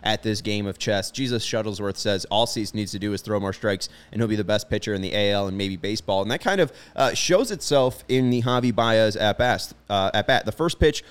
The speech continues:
uh, was a fouled, uh, ball, four-seam fastball, you know, kind of near the up-, uh, uh, upper part of the zone. Then the second pitch,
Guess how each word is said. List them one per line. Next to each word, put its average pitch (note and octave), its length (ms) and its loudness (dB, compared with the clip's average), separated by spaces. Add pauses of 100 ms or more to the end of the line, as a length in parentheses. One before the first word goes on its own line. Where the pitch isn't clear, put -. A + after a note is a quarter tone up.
(120)
uh, F#2+ 240 0
was G#2 120 -2
a G#2 40 -2
fouled, A#2+ 500 2
uh, F#2+ 200 2
ball, G#2 380 4
four-seam B2 540 -2
fastball, G2 600 0
you G2+ 60 -6
know, F#2+ 60 -6
kind C3+ 200 -4
of G2 160 -2
near A2 200 0
the G2 180 -4
up-, G2 300 -2
uh, - 20 -8
uh, F#2 380 -2
upper G2+ 200 -2
part G#2+ 220 0
of F2+ 80 -6
the F#2 80 -4
zone. G2+ 360 -2 (300)
Then C3+ 120 -2
the B2 60 0
second E3 320 0
pitch, C3 280 0